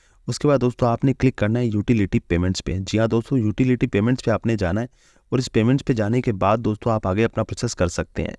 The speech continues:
इसके अंदर दोस्तों आपने जो है पहले अपना, मैंने तो जैसे अकाउंट ऐड किया हुआ है, अगर आप करना चाहें तो दोस्तों आप जो है बेनिफिशियरी अकाउंट के अंदर जो है ऐड न्यू पे क्लिक करके आप इसको काफ़ी आसानी से अपना अकाउंट जो है ऐड कर सकते हैं जिस पे आप पैसे ट्रांसफर करने के बारे में सोच रहे हैं।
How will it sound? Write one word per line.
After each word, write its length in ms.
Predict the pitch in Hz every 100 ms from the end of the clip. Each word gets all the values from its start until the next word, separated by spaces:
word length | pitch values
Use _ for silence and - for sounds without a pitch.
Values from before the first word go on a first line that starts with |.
| -
इसके 200 | 117 143
अंदर 120 | 143
दोस्तों 320 | 127 127 -
आपने 240 | 117 - 123
जो 100 | 113
है 60 |
पहले 380 | 120 101 110 120
अपना, 320 | 113 - 113 110
मैंने 220 | 104 110
तो 120 | 113
जैसे 180 | 107 113
अकाउंट 280 | - 107 107
ऐड 180 | 107 -
किया 180 | 107
हुआ 120 | 110 117
है, 60 | -
अगर 160 | 104
आप 200 | 101 110
करना 280 | - 98 107
चाहें 240 | 113 104 110
तो 80 | 113
दोस्तों 320 | 104 - 104
आप 120 | 101
जो 80 | 107
है 80 | 113
बेनिफिशियरी 580 | 104 107 - - 120 127 _ _ _
अकाउंट 300 | - 101 107
के 100 | -
अंदर 180 | 110 107
जो 140 | 104 117
है 60 |
ऐड 220 | 82 104 104
न्यू 160 | 104
पे 120 | -
क्लिक 200 | 110 110
करके 280 | - 92 90
आप 120 | 123 - -
इसको 300 | - - 143 147
काफ़ी 300 | 95 92 110 104
आसानी 360 | 98 95 98
से 120 | 98
अपना 200 | 113 113
अकाउंट 340 | 117 - 95 101
जो 60 |
है 60 | 127
ऐड 180 | - 95
कर 140 | - 95
सकते 300 | - - 131
हैं 80 |
जिस 220 | 113 110 -
पे 100 | 123
आप 180 | 104 -
पैसे 260 | 87 -
ट्रांसफर 400 | 123 92 90 -
करने 300 | 120 92 92
के 80 | 95
बारे 160 | 90 90
में 120 | 131
सोच 280 | - 92 -
रहे 180 | 80
हैं। 120 | 80